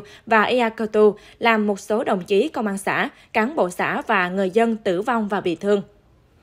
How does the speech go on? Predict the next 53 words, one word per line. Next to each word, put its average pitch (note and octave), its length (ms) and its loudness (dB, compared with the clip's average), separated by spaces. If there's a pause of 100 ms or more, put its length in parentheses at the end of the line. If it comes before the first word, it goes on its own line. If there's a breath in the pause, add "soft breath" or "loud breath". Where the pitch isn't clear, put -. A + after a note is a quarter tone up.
(260)
Bộ A3 160 6
Công A3+ 200 -2
an G#3+ 240 0
đã F3+ 240 0
chỉ A3 160 -2
đạo F#3+ 200 2
Công A3+ 180 -4
an A3 160 -2
tỉnh F3+ 180 -6
Đắk B3 140 -8
Lắk, C4 240 -2 (340 soft breath)
các E4 140 0
đơn C4 140 -2
vị G#3 160 6
nghiệp F#3+ 240 -2
vụ E3+ 240 4
triển F3+ 300 0
khai A3+ 320 -2
vây G#3 180 0
bắt B3+ 200 -2
nhóm G#3+ 260 -2
đối D#4 120 0
tượng E3+ 240 -2
nêu G3 140 0
trên. G#3 260 4 (580 soft breath)
Đến B3 280 2
mười B3 180 4
sáu A3 260 -2
giờ E4 160 0
ba A3+ 120 0
mươi C4 180 0
cùng G#3 200 -2
ngày, G3 260 -2 (200 loud breath)
đã F#3+ 200 4
bắt D4 200 -6
giữ G3+ 220 2
mười B3 220 2
sáu G3+ 240 -4
đối D4+ 140 -2
tượng F3+ 260 2 (160 soft breath)
và A3 180 4
giải G3 220 -2
cứu A#3 340 2
hai C4 180 -2
con G#3+ 200 -6
tin. A3 180 4 (400 soft breath)
Công C#4+ 180 0
dân C4 140 2
thứ C#4 160 -4
ba A3+ 320 0
tự F3 160 2
giải F3 220 0
thoát. B3+ 260 -4